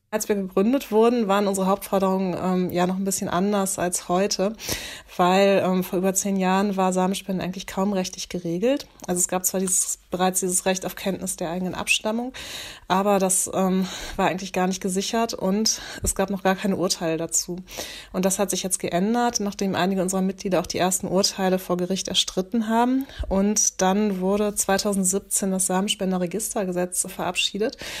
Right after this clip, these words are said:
Und seitdem werden zumindest, äh, Samenspenden, die ab zweitausendachtzehn vermittelt werden, in diesem Register festgehalten.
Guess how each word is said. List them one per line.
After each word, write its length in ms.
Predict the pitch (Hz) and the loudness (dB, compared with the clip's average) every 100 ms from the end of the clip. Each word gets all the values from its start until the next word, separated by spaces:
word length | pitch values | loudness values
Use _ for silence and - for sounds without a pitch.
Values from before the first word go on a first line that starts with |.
| - - - | -10 -12 -6
Und 100 | - | 0
seitdem 340 | 190 190 202 202 | 2 4 4 4
werden 220 | 190 190 | 4 2
zumindest, 540 | 196 190 196 196 - | 0 0 0 -2 -4
äh, 80 | - | -2
Samenspenden, 720 | 180 180 185 214 - 190 196 | 2 2 2 0 0 0 0
die 120 | 185 - | 0 -2
ab 200 | 170 - | -2 -2
zweitausendachtzehn 1200 | - 175 190 180 180 - 196 - - 226 233 247 - - - | 0 0 0 -2 -4 -4 -6 -4 -2 0 0 -2 -4 -2 0
vermittelt 480 | 202 208 233 214 | 2 2 2 0
werden, 280 | 190 185 196 | 2 2 2
in 60 | 180 | 0
diesem 160 | 185 | 0
Register 420 | 185 180 185 - 185 | 0 0 -2 -2 -4
festgehalten. 960 | - 170 - - 160 160 147 - 151 | -4 -4 -4 -6 -8 -8 -10 -10 -12